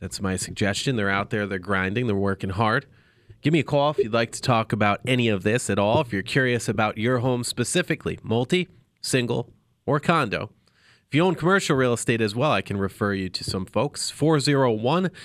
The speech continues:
three five nine, two three three eight. Again, four oh one, three five nine, two three three eight. We've got a fantastic show coming up. We've got Ted Tepuzis with Tepuzis and Associates. Now, Ted is a top-tier attorney.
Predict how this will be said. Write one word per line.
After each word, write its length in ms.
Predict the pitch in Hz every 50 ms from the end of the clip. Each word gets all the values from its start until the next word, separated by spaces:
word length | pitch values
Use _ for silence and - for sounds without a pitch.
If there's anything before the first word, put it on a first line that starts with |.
| - - - _
three 380 | _ _ - 139 143 139 131 113
five 400 | - - 120 113 107 101 92 110
nine, 460 | 113 120 131 160 180 185 175 160 117 113 -
two 240 | - - - 180 180
three 320 | 170 - 151 151 147 135 123
three 340 | - - - 127 120 107 85
eight. 260 | 110 143 170 - - _ - _ _ - - - _ _ _ _ _ _ _ -
Again, 220 | 98 120 131 120
four 260 | - - 135 131 127
oh 80 | 117 110
one, 320 | 107 104 117 123 139 143
three 220 | 135 - 123 120 117
five 320 | - - 110 107 107 101
nine, 260 | 110 107 107 107 104
two 160 | - - 127 120
three 220 | - 120 117 107
three 240 | - 110 107 104 101
eight. 180 | 117 139 135
We've 160 | - - 113 123
got 140 | 120 95
a 60 | 90 -
fantastic 760 | - - 127 127 135 - - 170 202 190 - - 131 -
show 320 | - - - 156 151 147 123
coming 320 | - - 92 87 90 90
up. 160 | 90 87 -
We've 140 | 104 101 92
got 180 | 110 101 - -
Ted 240 | - - 165 165 -
Tepuzis 580 | - - - - 135 127 98 90 - - - - - - - - - - _
with 140 | - 113 -
Tepuzis 480 | 120 95 - 135 131 110 113 - - 98
and 80 | 101
Associates. 580 | 95 - - 120 120 113 - - 82 82 - -
Now, 140 | 101 90 -
Ted 260 | - - 180 190 151
is 160 | 107 92 -
a 40 | 82
top-tier 580 | - - - 147 - - - - 127 113 101
attorney. 500 | 95 - - 139 135 123 98 85 80 -